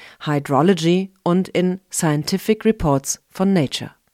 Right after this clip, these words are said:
Er ist Mitverfasser einer Studie über die Treiber des afrikanischen Regens, die von den Vereinten Nationen in die Agenda zwanzig dreißig für nachhaltige Entwicklung aufgenommen wurde.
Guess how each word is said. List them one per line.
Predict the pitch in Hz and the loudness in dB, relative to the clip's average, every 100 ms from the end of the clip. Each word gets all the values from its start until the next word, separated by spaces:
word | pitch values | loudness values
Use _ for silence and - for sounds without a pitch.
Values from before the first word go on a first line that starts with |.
| _ - - - - - - | _ -20 -20 -20 -20 -12 -2
Er | 165 | 0
ist | 156 - | 0 -2
Mitverfasser | 180 214 - 247 - 190 - 185 | -2 -2 -2 -4 0 0 0 0
einer | 156 165 | 0 -2
Studie | - - 185 202 202 196 - _ | -4 -4 -2 2 2 0 -6 _
über | - 170 | -2 -2
die | 160 151 | -2 -4
Treiber | - 160 175 190 | -2 2 2 2
des | 180 160 - | 2 0 -4
afrikanischen | 139 - 147 165 170 180 - | -8 -8 -4 0 2 2 2
Regens, | 185 180 175 135 - - - - - | 2 2 2 -2 -4 -10 -14 -20 -8
die | 160 147 | -4 -4
von | - 147 | -2 0
den | 139 131 | 0 0
Vereinten | 147 110 175 - 175 | 0 2 2 2 0
Nationen | 151 - - 151 170 202 220 | 0 0 0 2 4 2 2
in | - 190 | 0 0
die | 180 185 | 0 0
Agenda | 165 160 170 208 175 | 0 2 2 4 2
zwanzig | - 180 185 196 185 | 0 -2 0 -2 -6
dreißig | - 190 208 214 156 - - _ | 0 4 4 4 -2 -4 -14 _
für | - 208 | -4 2
nachhaltige | 202 165 165 165 160 180 196 | 4 4 2 0 0 0 0
Entwicklung | - 208 185 160 - 135 | 0 0 0 0 -2 -4
aufgenommen | - 127 - 131 120 120 120 | -2 -4 -4 -6 -6 -6 -6
wurde. | 113 - | -6 -8